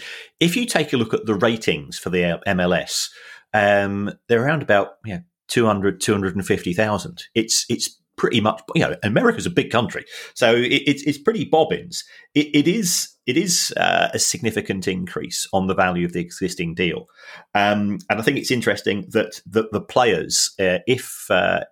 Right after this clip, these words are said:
i-, if the overall revenues are higher than expected, 'cause it is linked to, to viewing figures,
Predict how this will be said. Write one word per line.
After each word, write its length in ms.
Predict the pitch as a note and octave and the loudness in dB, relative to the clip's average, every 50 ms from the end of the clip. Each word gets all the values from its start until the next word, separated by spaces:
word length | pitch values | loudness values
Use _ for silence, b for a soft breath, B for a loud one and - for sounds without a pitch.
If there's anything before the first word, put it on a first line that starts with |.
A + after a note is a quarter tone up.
| _ _ _ _ _ _ _ - | _ _ _ _ _ _ _ -6
i-, 100 | A2 - | -2 -2
if 200 | - B2+ B2 - | 0 -2 -2 0
the 100 | B2 A#2 | 2 4
overall 460 | A#2+ C3 B2+ G2 A2 G#2+ G#2 G2+ F#2+ | 4 4 2 2 0 2 2 2 2
revenues 600 | F#2 G2+ F#2+ - F#2+ F#2+ F#2+ F#2 F2+ F2+ F2 F2 - - | 2 2 2 0 -2 -2 -2 0 0 0 -2 -4 -6 -8
are 60 | - | -10
higher 320 | - - - A2+ G#2+ F#2 | -4 0 2 4 4 2
than 100 | E2+ E2 | 2 0
expected, 400 | F2 F2 - - G#2+ G#2 - F2 | -2 -4 -2 -2 -4 -4 -4 -6
'cause 100 | - F2 | -2 -2
it 140 | G#2 G2+ - | -2 2 2
is 160 | C3 B2+ G#2 | 2 0 2
linked 480 | G2+ G#2+ A2+ A2 F#2+ F2 - - - - | 2 2 2 0 0 -4 -6 -8 -8 -2
to, 240 | - G2+ F2 - - | -2 -2 -2 -2 -2
to 240 | - - A#2+ A#2 | 0 2 2 2
viewing 320 | G2+ E2 E2 D#2+ D#2+ E2+ E2+ | 2 0 -4 -6 -6 -8 -6
figures, 300 | - F2+ E2+ - - | -6 -6 -6 -6 -10